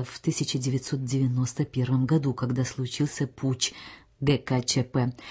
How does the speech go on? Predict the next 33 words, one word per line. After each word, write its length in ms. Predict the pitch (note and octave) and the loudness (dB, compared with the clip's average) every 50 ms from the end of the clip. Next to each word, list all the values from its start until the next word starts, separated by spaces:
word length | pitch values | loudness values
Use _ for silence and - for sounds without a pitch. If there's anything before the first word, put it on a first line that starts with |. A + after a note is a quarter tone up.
| - - - - - | -16 -16 -8 -4 0
Людям 460 | C#3+ C#3 C3 B2 C#3 C3 B2+ - B2+ | 2 2 4 4 4 4 4 2 2
Бориса 460 | C#3 C3+ C3 C3+ C3 B2+ - - C3 B2 | 0 2 2 0 -2 -2 0 0 0 2
Ельцина 580 | - C3 C3 C#3+ C3+ C3 - - C3+ C3 C3 B2+ | 0 0 0 0 0 -2 0 2 4 4 4 4
было 180 | B2+ C3+ C3+ | 4 2 2
легко 440 | C3+ C#3 C#3+ C3+ - - - - D3 | 2 2 0 -2 -4 -2 0 0 0
проводить 600 | C3 - B2+ B2 A#2 B2 B2+ A#2+ B2+ C#3+ C#3 - - | 2 0 -2 -2 0 0 0 2 0 0 -2 -2 -2
демократизацию, 1200 | - C#3 C#3+ C3 B2+ A#2+ - - - B2+ - - D#3 C3+ C3 C#3+ B2+ B2 - - B2+ B2 A#2+ A#2+ - - - _ _ - | 2 2 4 4 4 2 0 -2 -4 -2 0 2 2 4 4 2 2 2 0 0 2 2 0 0 -4 -14 -20 _ _ -6
опираясь 540 | B2 - - C#3 B2+ C3 C3+ C3 B2 - | -4 -2 0 2 2 4 4 2 2 2
на 140 | - C#3 C3 | 2 2 4
опыт 240 | B2+ A#2+ C3+ C3 B2+ | 2 2 -2 -4 -2
Чехословакии, 840 | - - B2 - C3 - - C3 C3 C3 B2 A#2+ - - C3 B2 B2 - - - - - - - - | -2 -4 -2 -4 -4 -2 0 0 0 0 0 -2 0 0 0 0 0 -2 -10 -10 -10 -10 -12 -6 -2
а 100 | - C3+ | -2 -2
получить 500 | - - D3 C3+ C#3+ C3 - E3+ D#3+ - | 0 2 2 2 2 2 2 2 2 2
этот 260 | C#3 - - C#3 - - | 0 -2 -2 -4 -2 0
опыт 340 | - F3+ F3+ - D#3 - - | 0 0 2 2 0 0 0
в 140 | C3 C#3 | -2 -2
С 180 | B2+ - - C3+ | -2 -2 -4 -4
С 160 | - - C#3 | -4 -2 -4
С 140 | B2 - - | -2 0 0
Р 160 | C#3+ C3+ - - | 0 0 0 -2
задумали 640 | C#3 C3 D3 C3 C3 C3 C3 C#3 C3+ C#3 C#3+ - - | 0 2 2 0 0 2 2 4 4 4 4 2 2
намного 720 | - D#3 D3+ C#3 C3+ C3 B2+ C3 C#3+ D#3+ E3 D#3 D3+ C#3 | 4 6 6 6 6 6 4 4 4 4 4 4 4 4
раньше, 460 | C#3 C#3 B2 A#2 A#2+ - - A#2+ A2+ - - - - - - - | 4 4 4 4 2 2 0 -2 -4 -6 -10 -18 -18 -20 -8 -4
после 260 | - C3 B2 - C3 | -2 -2 0 0 -2
событий 520 | B2 - C#3 C3 C3 B2+ B2+ - C3 B2 | -2 -2 -2 0 -2 -2 0 0 0 0
в 40 | B2 | 0
Венгрии 400 | C3 C#3+ E3 F3 D#3+ E3 C#3 A#2 | 2 2 2 2 4 2 2 0
в 120 | A#2+ - - | 0 0 -2
тысяча 400 | - D3 - - D3 - - A#2+ | -2 -2 -2 -2 -4 -2 -2 -2
девятьсот 440 | B2 B2 B2+ A#2+ - - C#3+ - | -2 -2 -2 -2 -2 -4 -6 -4
пятьдесят 480 | - - C3 A#2 B2+ A#2+ - - C#3 C3+ | -2 -2 -2 -2 -2 -4 -2 -4 -4 -2
шестом 440 | - - B2+ - - - B2+ B2 B2+ | -2 -2 -4 -2 -2 0 0 0 0
году, 480 | - B2 B2+ C3+ B2 C3 C3 C3 B2+ | 0 0 0 0 0 0 0 0 -2